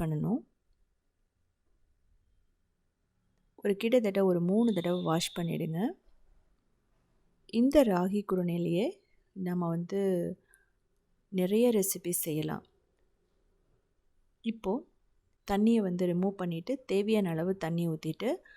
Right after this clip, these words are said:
ஒரு நாலு மணி நேரம் மட்டும் நீங்க ஊற வச்சா போதும். இல்ல அப்படின்னா, நீங்க நைட்டே கூட நீங்க ஊற வச்சிடலாம், ஒண்ணும் பிரச்சனை இல்ல. ராகி குருணை ஊறுறதுக்கு கொஞ்சம் டைம் ஆகும், அவ்வளவுதான்.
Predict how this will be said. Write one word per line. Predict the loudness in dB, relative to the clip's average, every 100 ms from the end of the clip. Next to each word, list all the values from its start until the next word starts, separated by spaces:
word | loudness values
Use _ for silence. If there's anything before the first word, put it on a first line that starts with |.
| -20 _ _
ஒரு | -2 0
நாலு | 0 0 2 2 2
மணி | 0 0
நேரம் | -2 -2
மட்டும் | -4 -6 -4
நீங்க | -2 -2 -2
ஊற | -2
வச்சா | -2 -6 -8
போதும். | -8 -6 -4 -4 -8 _ _ _ _
இல்ல | -8 -2 -2 0
அப்படின்னா, | -2 -2 -2
நீங்க | 0 0
நைட்டே | 2 2 0 -2 -4
கூட | -2 0
நீங்க | 0 2
ஊற | 0 0
வச்சிடலாம், | 0 -2 0
ஒண்ணும் | -2 -4
பிரச்சனை | -4 -2 -2 -2
இல்ல. | -2 -4 -6 -12 -20 _ _ _ _ _ 0
ராகி | 2 4 2
குருணை | 0 0 2 2
ஊறுறதுக்கு | 0 -2 -2 -4
கொஞ்சம் | -4 -4 -4 -4
டைம் | -2 -2
ஆகும், | -2 -2 -2
அவ்வளவுதான். | -4 -4 -6 -10